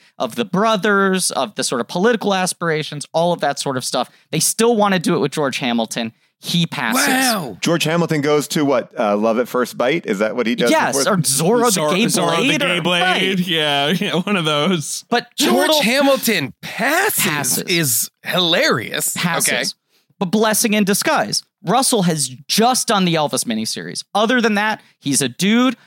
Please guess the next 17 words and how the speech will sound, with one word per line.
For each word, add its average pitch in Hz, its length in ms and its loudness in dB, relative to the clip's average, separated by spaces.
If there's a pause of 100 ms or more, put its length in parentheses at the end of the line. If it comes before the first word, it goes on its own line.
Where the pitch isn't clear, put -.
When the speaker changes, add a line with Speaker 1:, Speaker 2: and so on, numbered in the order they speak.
Speaker 1:
who 147 140 -4
has 135 160 0
done 226 320 -2
ten 254 520 0
years 208 380 4
of 147 120 -2
Disney 120 320 -2
comedies. - 580 -4 (220)
A 196 80 -2
solid 185 380 0
Speaker 3:
Yeah. 95 120 -10 (260)
Speaker 1:
ten 247 400 2
years, 156 360 0 (220)
which 185 240 0
makes 202 360 0
him 247 140 4
seem 196 560 2